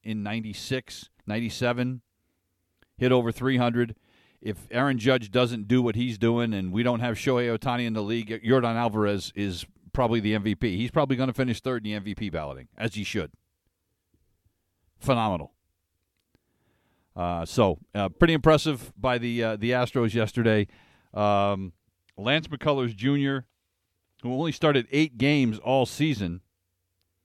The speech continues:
uh, will pitch game three for the Astros coming up on Saturday against George Kirby, who is a rookie, um, and they will try to close it out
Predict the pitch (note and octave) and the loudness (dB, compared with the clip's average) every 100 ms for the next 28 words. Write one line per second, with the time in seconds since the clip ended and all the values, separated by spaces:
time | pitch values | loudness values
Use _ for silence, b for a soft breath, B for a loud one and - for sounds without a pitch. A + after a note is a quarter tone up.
0 | _ F#2+ F#2+ A2+ G#2+ D#3+ C#3+ - B2+ B2+ | _ -8 -2 -2 0 -2 -4 -2 0 0
1 | G#2+ - A2+ C3+ A#2+ G2+ b b b b | -2 -6 -4 -2 -2 -4 b b b b
2 | b - B2+ C3 B2+ G#2+ A#2 A#2 B2 - | b -4 4 6 6 2 0 0 0 0
3 | B2 G#2+ - C3 B2 A#2 A2+ - G#2+ G#2 | 0 0 0 0 0 -2 -6 -6 -4 -4
4 | F#2+ - C#3 B2 A#2+ A#2 A2 F#2 A#2+ A2+ | -6 -2 0 2 0 0 -2 -2 -2 -4
5 | - B2 A#2 - - B2 A#2+ A2 G#2+ F#2+ | 0 2 2 -2 2 2 2 0 0 0
6 | F#2 F2+ D3 D3 C3 b b b b b | 0 2 2 2 -4 b b b b b
7 | - F2+ F#2+ F#2 F#2 F2 _ _ _ _ | -4 0 2 2 0 -4 _ _ _ _
8 | G2+ G#2 A2 G#2+ G2+ A#2+ G#2+ - A#2 G2+ | -4 0 2 2 2 2 0 2 4 4
9 | G#2 A2 G2+ | 2 0 0